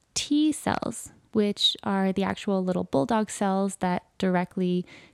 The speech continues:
destroy microorganisms and even cancer cells. Of course, that's kind of a really oversimplified explanation, and there's several different subtypes of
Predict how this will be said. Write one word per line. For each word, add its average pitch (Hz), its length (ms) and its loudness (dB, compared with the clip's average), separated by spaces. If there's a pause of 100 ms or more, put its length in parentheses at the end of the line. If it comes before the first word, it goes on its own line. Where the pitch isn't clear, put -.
(160)
destroy 196 920 2
microorganisms 180 1300 0
and 190 300 0
even 208 280 2
cancer 226 400 -2
cells. - 480 -4 (1000)
Of 240 120 -4
course, 262 300 4
that's - 480 -2 (420)
kind 202 220 2
of 190 80 2
a 180 100 4
really 180 440 2
oversimplified 208 1080 2
explanation, 220 840 2
and 185 440 2 (100)
there's 185 400 -2 (180)
several 185 500 0
different - 500 -4
subtypes 240 960 -2
of 220 400 -2